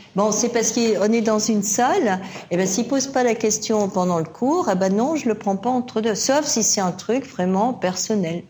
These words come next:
hein, euh, personnel, mais pas une question de cours, quoi. Et pour les faux, euh, il faut pas répondre par mail. Enfin, moi, moi, je l'ai fait souvent, hein, comme enseignante, en disant, j'ai reçu des mails, je n'y réponds pas. Ceux qui m'ont écrit, euh, qui me reposent la question sur forum, elle intéressait tout le monde.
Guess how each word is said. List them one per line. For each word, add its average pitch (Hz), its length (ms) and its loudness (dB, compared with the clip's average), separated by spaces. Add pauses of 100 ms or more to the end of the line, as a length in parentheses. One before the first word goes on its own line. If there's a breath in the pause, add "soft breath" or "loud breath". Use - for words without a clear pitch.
(140)
hein, 165 160 -8 (100)
euh, - 40 -10 (640 loud breath)
personnel, 196 640 0
mais 156 100 -2
pas 285 240 0
une 285 100 2
question 247 340 -2
de 262 60 0
cours, 233 460 -8
quoi. 165 200 -6 (840 loud breath)
Et 175 100 0
pour 202 260 0
les 185 120 2
faux, 175 260 -2
euh, 120 580 -4 (680)
il 175 60 -4
faut - 160 -4
pas 208 180 0
répondre 208 400 0
par 247 180 0
mail. 233 160 2
Enfin, 196 180 0
moi, 214 240 2
moi, 151 440 -4
je 156 140 -2
l'ai 160 60 -4
fait - 160 -8
souvent, 277 380 0
hein, 220 120 -2
comme 185 200 -6
enseignante, 165 680 -8 (500 loud breath)
en 151 80 -6
disant, 208 380 -2
j'ai 247 160 -2
reçu 190 300 -2
des 170 120 -2
mails, 226 240 0
je 254 120 -2
n'y 208 160 2
réponds 202 300 -2
pas. 190 240 -2
Ceux - 220 -8
qui - 140 -8
m'ont 175 600 0
écrit, 240 560 0
euh, 175 160 2
qui 190 180 -6
me 180 100 -2
reposent 180 400 -4
la 180 100 -2
question 185 340 -6
sur - 120 -12
forum, 208 320 -2
elle 214 120 2
intéressait 190 520 0
tout 254 120 -8
le 240 120 0
monde. 180 240 -6